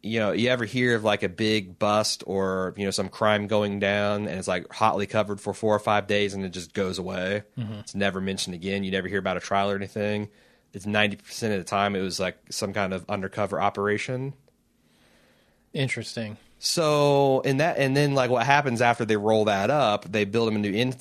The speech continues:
Speaker 1: in-, uh, and, uh, undercover cops that are that undercover, they, like, ship across country, different parts of the country, because
Speaker 2: Yeah,
Speaker 1: for
Speaker 2: yeah.
Speaker 1: that, for that very reason, and it is kind of like a solitary lone wolf existence. I mean, to go
Speaker 2: Yeah.
Speaker 1: build this thing and live this life for months at a time,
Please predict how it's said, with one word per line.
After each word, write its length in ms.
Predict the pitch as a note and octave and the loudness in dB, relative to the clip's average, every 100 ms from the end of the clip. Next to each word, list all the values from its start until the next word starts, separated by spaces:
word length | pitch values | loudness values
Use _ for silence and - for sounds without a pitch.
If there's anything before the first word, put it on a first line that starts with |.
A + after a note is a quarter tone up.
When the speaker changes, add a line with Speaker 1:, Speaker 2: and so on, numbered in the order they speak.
| - | -8
Speaker 1:
in-, 180 | G#2 G2+ | -6 -6
uh, 200 | F#2+ G2 F2+ | -4 -4 -2
and, 300 | G#2 F2+ - _ - C#2+ - | -4 -6 -12 _ -20 -20 -4
uh, 400 | G#2+ G2+ F#2 F2 - | 0 2 2 0 0
undercover 400 | C3 D3 D3 C3 | 0 2 0 0
cops 340 | C3+ B2+ B2+ | 2 2 0
that 80 | G#2+ | -2
are 60 | G2 | 0
that 220 | F#2+ A#2 | 2 2
undercover, 680 | E3 F3+ F#3+ F#3+ G3+ A3 - | 2 -2 -2 -2 -2 -4 -4
they, 320 | F#2 G#2 G#2 G2+ - - | -2 0 0 -2 -8 -10
like, 200 | F#2 - | -8 -4
ship 240 | - C3 | -2 -2
across 320 | A2+ A#2 A2 | 0 0 0
country, 540 | - A2 A#2 C#3 D#3 D#3+ G2 | 0 -4 -2 -4 -4 -6 -6
different 260 | A2+ F#2+ | -6 -4
parts 240 | A2 A2+ A#2 | 0 0 0
of 60 | |
the 60 | A#2+ | -4
country, 480 | B2 B2 B2+ C3+ C3 | -2 -4 -2 -2 -2
because 360 | G#2 G#2+ G2+ | -2 0 2
Speaker 2:
Yeah, 120 | A2+ | 0
Speaker 1:
for 80 | G#2+ | 0
Speaker 2:
yeah. 120 | G2+ - | -2 -4
Speaker 1:
that, 140 | - | -8
for 120 | G#2 | -4
that 180 | G2+ F2+ | -2 0
very 240 | G#2 G#2+ | 0 0
reason, 500 | F#2+ G2 G2+ A#2 B2 | 0 -4 -4 -4 -2
and 120 | A2 G2 | -2 0
it 40 | |
is 120 | G#2 | -2
kind 180 | - G#2 | 0 -2
of 60 | G2 | -2
like 180 | F#2 | -4
a 80 | F2+ | -6
solitary 580 | - G2+ G2+ F#2+ G2+ G2 | -2 2 2 0 -2 -2
lone 300 | F#2 G2 F#2+ | -2 -4 -4
wolf 320 | F#2+ F#2+ - | -4 -6 -8
existence. 520 | F2 F#2+ F#2+ - A2 G#2 | -10 -8 -8 -6 -6 -4
I 20 | |
mean, 140 | F#2+ | -4
to 60 | F#2+ | -4
go 400 | F2+ B2+ B2+ B2 | 0 0 0 -2
Speaker 2:
Yeah. 520 | C#3 C#3+ C#3 C3 B2+ A#2+ | -2 -2 0 2 2 2
Speaker 1:
build 340 | C#3 C#3+ B2+ | 2 2 2
this 260 | C3 B2 - | 0 0 -2
thing 480 | C3+ C3 A#2+ A2+ A2+ | 2 2 2 0 0
and 180 | G2 | -2
live 260 | G#2 A#2 A2+ | 0 0 0
this 220 | A2 - | -2 0
life 280 | G#2 A#2+ A2+ | 2 2 2
for 120 | F#2+ | -2
months 360 | G2 G#2+ A2 - | 0 2 0 0
at 120 | F#2+ | -4
a 40 | |
time, 560 | F2+ D3 C#3+ F#2+ F#2+ | -2 0 0 0 -2